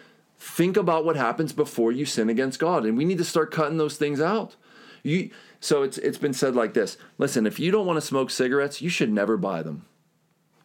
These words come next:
Seems simple, right? If you don't wanna drink alcohol, you should not have it in your house or presence, and you should probably not go to a place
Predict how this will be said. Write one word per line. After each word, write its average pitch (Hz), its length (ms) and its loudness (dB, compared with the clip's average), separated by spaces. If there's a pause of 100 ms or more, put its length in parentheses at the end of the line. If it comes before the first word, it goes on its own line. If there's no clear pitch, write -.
(400)
Seems 123 300 0
simple, 85 320 -2
right? 110 260 0 (260)
If - 200 0
you 156 160 0
don't 196 200 2
wanna 175 200 0
drink 151 260 -2
alcohol, 151 520 2
you 127 140 -2
should 123 220 0
not 127 220 2
have 127 220 0
it 120 140 0
in 113 200 2
your 107 160 2
house 95 340 -2
or 101 160 -2
presence, 107 420 -2
and 117 120 0
you 156 60 -2
should 147 200 -2
probably 156 280 0
not 139 260 0
go 135 160 2
to 135 140 0
a 127 60 0
place 156 440 -2